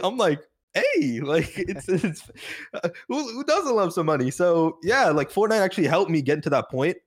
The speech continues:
Um, my philosophy with gaming has always been, like, once you make it in gaming, you wanna start branching out. And that was kind of my thing, is, like, I saw an opportunity to leverage my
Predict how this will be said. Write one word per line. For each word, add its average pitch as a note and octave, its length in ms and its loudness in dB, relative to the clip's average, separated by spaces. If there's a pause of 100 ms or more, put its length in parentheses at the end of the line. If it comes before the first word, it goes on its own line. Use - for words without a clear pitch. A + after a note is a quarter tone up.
(160)
Um, A#2+ 240 2
my D3 140 2
philosophy E3+ 500 0
with A#2 140 -2
gaming C#3 340 0
has B2+ 180 -2
always A#2 400 0
been, G#2+ 300 -6
like, F#2+ 240 -6 (460)
once B2 540 -2
you A#2+ 240 0
make A2 280 -2
it D3 100 -2
in A#2 80 -6
gaming, C3 240 0
you A#2 80 0
wanna A#2 140 0
start A#2 240 -2
branching A2 300 -4
out. C3+ 340 -2
And G#2+ 440 -2 (380)
that A#2 200 0
was B2 200 -2
kind B2 300 -4
of A2 80 -6
my A2 160 -2
thing, B2 300 -4
is, A#2 100 -4
like, G2 180 -4 (800)
I A2 400 2
saw A#2+ 340 0
an G#2+ 120 0
opportunity A#2 560 -2
to G#2+ 100 -2
leverage A#2 520 -4
my G2 640 -4